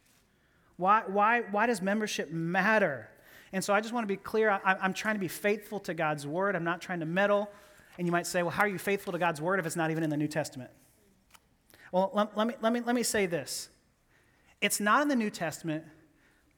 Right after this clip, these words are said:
because it wasn't a problem for the early church. It wasn't an issue that they felt like they needed to address in the early church. It was just assumed that when you became,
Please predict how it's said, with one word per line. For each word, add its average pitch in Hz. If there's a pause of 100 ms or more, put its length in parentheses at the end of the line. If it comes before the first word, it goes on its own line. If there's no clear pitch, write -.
(260)
because 214
it 214
wasn't 254
a 202
problem 190
for 185
the 170
early 156
church. - (800)
It 226
wasn't 269
an 254
issue 302
that 202
they 208
felt 226
like 208
they 185
needed 214
to 190
address 165
in 180
the 170
early 151
church. - (240)
It 226
was 240
just 247
assumed 185
that 196
when 190
you 190
became, 180